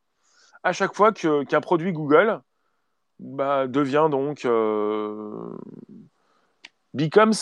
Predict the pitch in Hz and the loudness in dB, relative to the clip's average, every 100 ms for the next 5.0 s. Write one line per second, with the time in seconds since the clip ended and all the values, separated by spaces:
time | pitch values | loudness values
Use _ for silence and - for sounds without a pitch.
0 | 151 _ 247 175 - 160 131 - - _ | -8 _ 0 2 2 2 0 -10 -20 _
1 | _ _ _ _ _ _ 98 104 113 101 | _ _ _ _ _ _ -6 -4 -4 -6
2 | 107 98 95 _ 254 226 151 - _ _ | -8 -14 -18 _ _ -20 _ -20 _ _
3 | _ - 98 95 - - 135 113 - 113 | _ -6 -4 -4 -6 -2 0 0 0 2
4 | 113 113 113 110 120 110 98 95 92 | 2 4 6 6 6 6 4 2 0